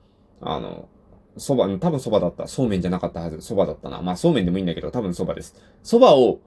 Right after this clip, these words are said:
茹でると、あの、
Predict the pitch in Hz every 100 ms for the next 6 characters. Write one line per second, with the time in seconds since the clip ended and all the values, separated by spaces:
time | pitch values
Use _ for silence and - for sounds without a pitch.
0 | _ _ _ _ 117 143 170 196 147 117
1 | 107 92 - - - 90 104 104 101 95
2 | 85